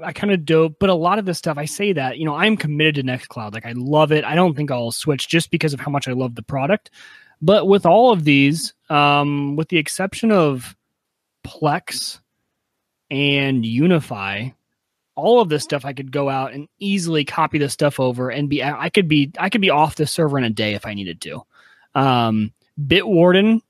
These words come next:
that was the easiest thing to ever set up because it has, LastPass has an exporter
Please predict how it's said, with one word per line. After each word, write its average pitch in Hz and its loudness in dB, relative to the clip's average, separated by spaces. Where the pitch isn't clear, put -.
that 202 0
was 214 4
the 147 -6
easiest 180 -2
thing 147 -2
to 135 -4
ever 131 -6
set 139 -8
up 131 -4
because 160 -2
it 147 -4
has, 151 0
LastPass 175 0
has 165 0
an 135 -4
exporter 117 -6